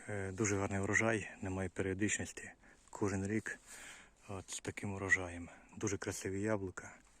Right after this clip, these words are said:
І, а, ну, приємний смак, такий кисло-, кисло-солодкий смак. Лежиться і така гармонійний смак.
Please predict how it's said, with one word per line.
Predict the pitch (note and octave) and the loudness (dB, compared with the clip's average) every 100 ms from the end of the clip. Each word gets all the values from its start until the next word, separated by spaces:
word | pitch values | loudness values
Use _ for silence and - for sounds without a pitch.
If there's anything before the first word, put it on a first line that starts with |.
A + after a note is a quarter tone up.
| - - - - - - | -20 -20 -20 -20 -12 -6
І, | G2+ F2+ - - - - - - | -4 -4 -8 -16 -14 -10 -6 0
а, | B2 - - - | 0 0 -4 0
ну, | D#3 | 4
приємний | A#2 A2 F#2+ | 6 6 4
смак, | - G2+ F2 - | 0 -2 -4 -6
такий | - - F#2+ | -4 -2 0
кисло-, | - G#2+ - - - - | 2 2 0 -4 -6 -10
кисло-солодкий | - G#2+ - - A#2 G#2 - | 0 0 0 2 4 2 -2
смак. | - G#2+ F2+ - - - - - - - - - | -4 -2 -2 -6 -12 -14 -14 -12 -12 -12 -10 4
Лежиться | A#2 G2+ G2 - G2 F2 - - - | 6 8 4 0 -4 -6 -10 -12 -10
і | G#2+ F#2+ F#2 E2+ - - - - - - - - - A3+ G#3+ | -6 -6 -6 -8 -16 -18 -16 -16 -16 -18 -18 -18 -12 -10 -10
така | - - G2+ F#2 - - - - - - - - | -10 -6 -4 -6 -8 -18 -20 -18 -18 -18 -18 -6
гармонійний | - A2 A2 G#2 F#2 | 0 2 4 4 2
смак. | F2+ - B2 A2+ | 0 0 0 2